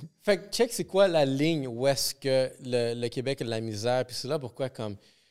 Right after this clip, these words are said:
je trouve que, tu sais, c'est, c'est-tu vraiment où est-ce que on veut amener la diversité ? Parce que vous, quand, quand vous allez rentrer là, tu sais, puis je vous souhaite vraiment atteindre vos objectifs,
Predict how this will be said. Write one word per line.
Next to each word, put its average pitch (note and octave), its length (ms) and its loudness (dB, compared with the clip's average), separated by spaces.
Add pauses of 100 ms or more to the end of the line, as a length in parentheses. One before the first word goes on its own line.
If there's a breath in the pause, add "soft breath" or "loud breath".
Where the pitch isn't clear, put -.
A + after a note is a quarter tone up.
(600)
je - 160 -8
trouve F3+ 280 -4
que, - 100 -6
tu C#3 120 -2
sais, E3+ 100 -2
c'est, - 200 -14
c'est-tu - 360 -10
vraiment E3 440 -6
où C#3+ 160 -4
est-ce - 220 -6
que B2+ 540 -4
on B2+ 140 -6
veut B2 200 -6
amener B2+ 240 -4
la B2 140 -4
diversité ? A2+ 480 -8
Parce C3 200 -8
que - 80 -10
vous, A#2 300 -8 (260)
quand, B2+ 220 -10
quand D#3 100 -6
vous D3+ 120 -6
allez C#3 100 -2
rentrer B2 380 -8
là, C#3 280 -4 (380)
tu - 60 -20
sais, C3+ 40 -14
puis A#2+ 120 -12
je A2 80 -12
vous A2+ 60 -10
souhaite B2 460 -4
vraiment A2+ 220 -10
atteindre A2+ 300 -10
vos G#2 80 -10
objectifs, A2 680 -12